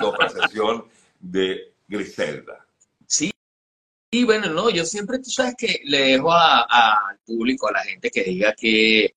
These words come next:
Speaker 2: cuál es su opinión, y solamente voy a salvar <clears throat> a Sofía Vergara, eh, eh,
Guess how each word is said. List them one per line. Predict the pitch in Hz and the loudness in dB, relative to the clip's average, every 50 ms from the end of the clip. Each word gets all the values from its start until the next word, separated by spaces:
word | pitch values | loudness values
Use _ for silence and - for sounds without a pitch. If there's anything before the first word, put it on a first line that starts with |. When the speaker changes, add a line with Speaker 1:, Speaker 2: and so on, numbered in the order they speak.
| _ _ _ _ | _ _ _ _
Speaker 2:
cuál | - 110 110 | 2 4 4
es | 131 - | 4 6
su | 170 147 | 4 4
opinión, | 131 - 120 107 107 113 123 139 170 185 180 | 4 2 -2 -2 0 0 2 2 2 0 -2
y | 131 127 - _ _ _ _ _ _ | -6 -10 -10 _ _ _ _ _ _
solamente | - 131 123 131 143 160 160 160 | 0 2 2 4 4 2 2 2
voy | 160 165 | 2 2
a | 170 | 2
salvar | - - 139 123 117 113 113 117 120 - - - _ _ _ _ - | 2 0 0 2 4 4 4 4 4 2 -2 -6 _ _ _ _ 2
<clears throat> | 285 381 330 240 - - 180 - - _ _ _ _ _ _ _ _ | 4 4 6 4 4 0 -4 -10 -14 _ _ _ _ _ _ _ _
a | - 127 - - _ _ _ _ - | -4 -4 -4 -6 _ _ _ _ -2
Sofía | - 123 123 - 135 139 | -2 0 2 2 4 4
Vergara, | 151 147 131 123 123 120 120 120 123 135 139 139 135 127 117 110 104 101 98 - _ _ _ _ _ _ | 4 4 4 2 2 4 4 4 4 6 6 6 6 6 4 2 0 -4 -8 -10 _ _ _ _ _ _
eh, | - 113 113 113 113 110 107 104 104 101 98 - _ _ _ _ _ _ _ _ _ _ _ _ _ - | 0 2 4 4 4 4 2 4 4 4 2 0 _ _ _ _ _ _ _ _ _ _ _ _ _ 2
eh, | 98 98 95 92 92 | 2 2 4 2 -2